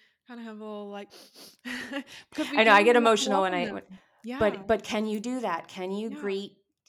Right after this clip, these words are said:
Speaker 2: sad Sally and angry Alice and all of
Speaker 1: Mm-hmm.
Speaker 2: those, those you know,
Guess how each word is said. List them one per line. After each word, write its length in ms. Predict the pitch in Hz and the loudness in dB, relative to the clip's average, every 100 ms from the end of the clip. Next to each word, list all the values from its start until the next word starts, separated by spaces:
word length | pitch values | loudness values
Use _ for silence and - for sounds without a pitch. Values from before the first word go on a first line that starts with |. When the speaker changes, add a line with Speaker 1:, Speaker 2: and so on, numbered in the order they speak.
| - | -10
Speaker 2:
sad 420 | - 180 185 190 | -6 -2 -2 -2
Sally 600 | 220 202 208 226 226 196 - - | 0 0 0 -2 -4 -8 -14 -10
and 640 | 180 170 170 170 170 170 - | -6 -4 -4 -4 -6 -10 -10
angry 460 | 190 185 190 202 196 | -6 -4 -2 -2 -2
Alice 640 | 190 196 220 208 - - - - - - | -2 -2 -2 -2 -4 -6 -12 -20 -18 -8
and 280 | 185 180 - | -6 -4 -4
all 220 | 185 185 196 | 0 0 0
of 160 | 196 | -2
Speaker 1:
Mm-hmm. 0 | |
Speaker 2:
those, 500 | 190 185 190 190 - - | -2 -2 -2 -6 -8 -6
those 500 | 190 185 185 180 180 _ _ _ - - | -4 -2 -4 -6 -12 _ _ _ -20 -10
you 120 | 190 | -6
know, 260 | 175 170 | -6 -6